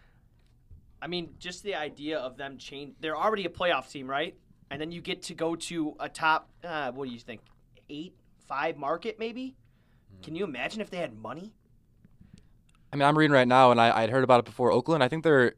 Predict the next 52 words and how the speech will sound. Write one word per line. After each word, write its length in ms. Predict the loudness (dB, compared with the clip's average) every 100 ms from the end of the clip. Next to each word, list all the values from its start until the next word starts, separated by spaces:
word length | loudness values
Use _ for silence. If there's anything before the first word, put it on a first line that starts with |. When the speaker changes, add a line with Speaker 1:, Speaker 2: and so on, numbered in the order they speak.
| _
Speaker 2:
they're 200 | -4 2
in 100 | 2
talks, 360 | 6 6 6 6
or 80 | 0
it's 160 | 0 -10
moving 340 | -2 0 0
pretty 160 | 0 -2
close. 240 | 2 2
They're 100 | 2
gonna 140 | -2 2
build 160 | 2
a 40 | 2
new 100 | 0
stadium 340 | 0 0 0
in 60 | -2
Oakland. 400 | -4 -4 -14 -16 _ _ _ _ _ -20 _
Speaker 1:
Yeah, 160 | -10 -8
I 80 | -8
did 220 | -8 -10
hear 140 | -8
that 180 | -8 -10
too, 180 | -12 -8
but 140 | -8
then 160 | -6 -8
this, 180 | -8 -10 -12
this 220 | -14 -10
came 180 | -8 -6
out 160 | -6
today, 300 | -8 -10 -10
right? 260 | -10 -14 -14
This 280 | -16 -16 -20 _
Rob 240 | -10 -10
Manfred, 460 | -10 -14 -14 -16 -16 -20 -20 _ _
this 140 | -8 -6
surfaced 420 | -6 -6 -10 -12
today 340 | -10 -6 -6
that 200 | -6 -10 -12 -18
apparently 580 | -16 -10 -8 -8 -10
they're 240 | -12 -14 -14
talking 420 | -10 -8 -8 -10
about 380 | -8 -6 -6 -8 _
just 340 | -16 -14 -16 -20 _ _ -14
the 80 |
possibility 800 | -8 -4 -4 -4 -6 -4 -4 -6
of 80 | -12
moving 420 | -10 -12 -10 -10
them 220 | -8 -10 -10
from 260 | -10 -10 -8
Oakland 340 | -12 -12 -12
to 100 | -10
L 200 | -10
A, 80 | -12